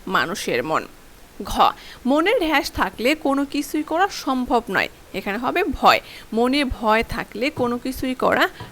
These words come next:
সম্ভব নয়। তো বন্ধুরা, পাঁচ নম্বরে তোমাদের জন্য মজার একটি খেলা রয়েছে। এখানে একটি অপশন দেওয়া আছে, এ-, এখানে একটি প্রশ্ন করা আছে এবং নিচে চারটি অপশন দেওয়া আছে। যে অপশনটি ঠিক হবে সেই অপশনটিতে তোমাদেরকে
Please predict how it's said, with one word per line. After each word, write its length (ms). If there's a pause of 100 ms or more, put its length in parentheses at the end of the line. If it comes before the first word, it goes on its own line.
সম্ভব 520 (100)
নয়। 280 (2000)
তো 100
বন্ধুরা, 440
পাঁচ 320
নম্বরে 300
তোমাদের 380
জন্য 200
মজার 580 (100)
একটি 220
খেলা 360
রয়েছে। 440 (360)
এখানে 300
একটি 200
অপশন 420
দেওয়া 280
আছে, 320
এ-, 300
এখানে 200
একটি 120
প্রশ্ন 420
করা 200
আছে 200
এবং 200
নিচে 240
চারটি 360
অপশন 360
দেওয়া 220
আছে। 240 (340)
যে 200
অপশনটি 580
ঠিক 200
হবে 260
সেই 220
অপশনটিতে 520
তোমাদেরকে 400